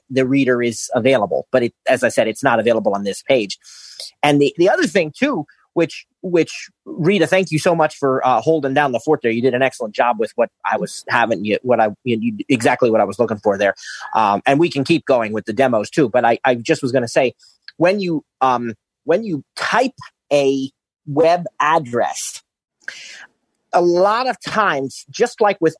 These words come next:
autocorrect and quick type and all these other things, a lot of folks who cannot see tend to ignore those things because they don't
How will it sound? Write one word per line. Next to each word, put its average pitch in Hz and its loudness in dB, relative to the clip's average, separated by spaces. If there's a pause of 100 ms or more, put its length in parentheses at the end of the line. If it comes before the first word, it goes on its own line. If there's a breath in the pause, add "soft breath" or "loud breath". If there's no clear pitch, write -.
autocorrect 165 2
and 120 -2
quick - 0
type 151 2
and 117 2
all 135 4
these 151 -2 (100)
other 143 2
things, 135 -2 (440)
a 165 2
lot 185 2
of 240 0
folks 202 0
who 190 0
cannot 185 -2
see 190 -4 (420)
tend 240 0
to 175 2 (380)
ignore 170 4
those 147 0
things 143 -2
because 156 -2
they 151 2
don't 175 -2